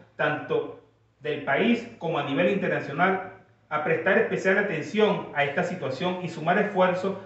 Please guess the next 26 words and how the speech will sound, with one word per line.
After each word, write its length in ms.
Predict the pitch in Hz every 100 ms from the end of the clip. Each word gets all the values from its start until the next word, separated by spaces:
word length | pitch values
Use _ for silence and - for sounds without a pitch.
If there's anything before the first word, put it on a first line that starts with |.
| -
por 140 | 160
la 160 | 151 -
causa 580 | 180 190 190 202 - -
de 60 | 151
la 120 | 143
libertad 800 | 139 135 113 - 196 202 - -
de 160 | 135 139
las 280 | 185 202
y 40 | 165
los 100 | 156
presos 420 | - 165 - 185
por 220 | 170 156
protestar 680 | 120 117 - - 110 - - _ _ _ _ -
o 140 | 156
vivir 380 | 156 156 196 208
en 80 | 139
zonas 240 | - 131
populares. 480 | 135 131 117 101 98 - _ _ _ _
Protestar 680 | 170 180 - - - 202 185
no 100 | 151
es 100 | 156
un 120 | 160
delito, 420 | 143 131 135 - - _ _ _ _ _ _ _
ser 260 | 160 160
pobre 260 | 160 156 151
tampoco. 560 | - - 113 107 -